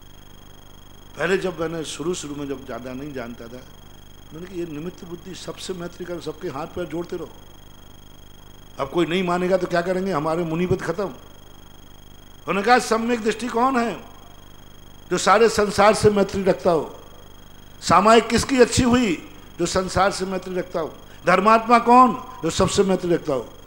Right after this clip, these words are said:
पराधीन हो गया कि नहीं? पराधीन कर दिया तुमने तो। अरे, सामने वाला कह देगा, "नहीं," तो हमारा फिर तो गया मुनि व्रत।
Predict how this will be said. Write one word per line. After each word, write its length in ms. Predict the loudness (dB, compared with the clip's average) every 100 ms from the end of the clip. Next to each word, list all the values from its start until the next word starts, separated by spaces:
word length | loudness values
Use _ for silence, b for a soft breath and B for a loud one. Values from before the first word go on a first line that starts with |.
| -10 -2
पराधीन 340 | 2 2 0
हो 80 | -2
गया 180 | 0 0
कि 140 | -2
नहीं? 200 | -6 -8 -10 -18 -20 -20 -20 -20 -20 -20 -20 -20 -20 -20 -20 -20 -20 -20 -20 -20 -20 -20 -20 -16 0
पराधीन 380 | 6 6 6 4
कर 160 | 2
दिया 160 | 2 -2
तुमने 280 | -2 -4 -6
तो। 140 | -8 -16 -20 -20 -20 -4
अरे, 160 | 2 2
सामने 380 | 4 2 2 4
वाला 240 | 4 2
कह 140 | 2 0
देगा, 220 | 2 0
"नहीं," 180 | -2 -2
तो 200 | 0 0
हमारा 240 | 0 -2
फिर 140 | -2
तो 100 | -6
गया 220 | -4 -2 -4
मुनि 180 | -6
व्रत। 300 | -8 -10 -10